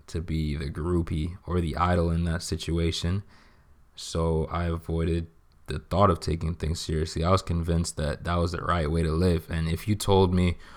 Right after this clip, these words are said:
"Oh, you'll change when you're older. Oh, I used to be just like you until I found the one," I was like, "Okay, you're wasting your time."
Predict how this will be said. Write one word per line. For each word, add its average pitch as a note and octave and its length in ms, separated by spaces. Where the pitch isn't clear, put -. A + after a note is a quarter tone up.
"Oh, A#2+ 160
you'll B2 180
change G2 400
when F2+ 140
you're E2 100
older. E2+ 480
Oh, G#2+ 220
I G#2 100
used G#2 180
to E2+ 60
be D2 180
just E2+ 300
like E2 240
you E2+ 160
until D#2+ 260
I F2 100
found D#2+ 320
the A#1+ 60
one," D2+ 300
I E2+ 120
was F2 120
like, - 120
"Okay, E2+ 280
you're D#2+ 160
wasting F#2+ 360
your F2 120
time." A2+ 540